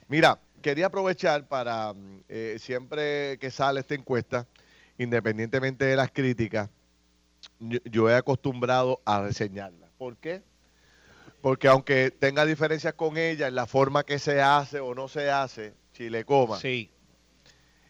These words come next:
Speaker 1: es de los pocos instrumentos pagos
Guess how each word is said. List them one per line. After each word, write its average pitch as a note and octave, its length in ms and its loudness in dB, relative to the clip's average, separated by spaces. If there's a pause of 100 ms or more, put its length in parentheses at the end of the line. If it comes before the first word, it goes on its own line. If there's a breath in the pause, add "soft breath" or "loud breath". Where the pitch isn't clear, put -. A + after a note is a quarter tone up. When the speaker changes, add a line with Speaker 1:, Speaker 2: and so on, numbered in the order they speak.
(200 soft breath)
Speaker 1:
es D3 360 2
de C#3 120 6
los B2+ 160 2
pocos C#3+ 520 0
instrumentos D3 1000 -4 (140)
pagos C#3 580 0